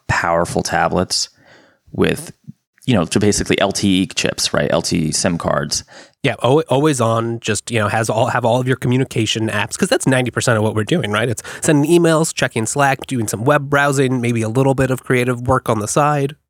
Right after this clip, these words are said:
Speaker 1: Or, like, whatever, you're, you know, you're an inspector, you, and you, you can already see this, actually. A lot of people do this already, but just, like, more powerful applications. Um, I kind of think they're all gonna be H T M L five a la WebAssembly pretty soon,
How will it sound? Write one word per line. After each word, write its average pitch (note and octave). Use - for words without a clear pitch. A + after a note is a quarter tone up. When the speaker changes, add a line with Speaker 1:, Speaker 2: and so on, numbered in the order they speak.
Speaker 1:
Or, D3
like, C#3
whatever, F#2+
you're, F#2
you G#2+
know, G2
you're F#2+
an F#2+
inspector, F#2+
you, D2
and F#2
you, D3+
you -
can -
already B2+
see D3+
this, G2
actually. D#2
A D#2+
lot A2
of A2+
people F#2
do F2
this E2+
already, A1+
but -
just, -
like, -
more A#2
powerful G2+
applications. -
Um, G1+
I G#2+
kind G2
of A2+
think G#2
they're F2
all F2+
gonna F#2+
be -
H -
T -
M F#2
L F2
five F2+
a D#2
la E2+
WebAssembly F2
pretty A2
soon, D3